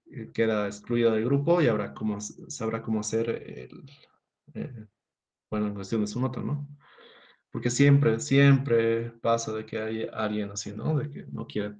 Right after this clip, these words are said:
hacer nada y quiere que se le ponga la nota. Eso, chicos, ese es el último consejo, o bueno, aviso que les estoy dando. Trabajen todos, cooperen, eh, hagan su parte, trabajen, por eso son grupos. Y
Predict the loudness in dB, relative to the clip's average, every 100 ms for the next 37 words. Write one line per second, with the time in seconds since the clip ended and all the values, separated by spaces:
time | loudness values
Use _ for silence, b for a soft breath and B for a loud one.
0 | -16 -10 -4 2 4 4 2 -2 -10 -10
1 | -14 -14 -14 -14 -10 -10 -10 -12 -14 -18
2 | _ _ _ _ _ _ _ _ _ _
3 | _ 0 2 2 2 -4 -4 -2 -2 -2
4 | -2 -2 0 -2 -2 -4 -4 -6 -6 -10
5 | -6 -2 -2 0 -2 -4 -6 -6 -6 -6
6 | -4 -4 -8 -14 _ _ B B B B
7 | B _ 6 8 10 8 10 12 10 8
8 | 2 0 2 2 2 2 0 -4 -4 -2
9 | -2 -4 -10 -12 -2 -2 -2 -6 -4 -4
10 | -2 -2 0 0 -2 0 0 0 2 2
11 | 2 0 -2 -4 -8 -14 _ _ _ _
12 | _ _ _ 0 2 4 4 4 4 2
13 | 0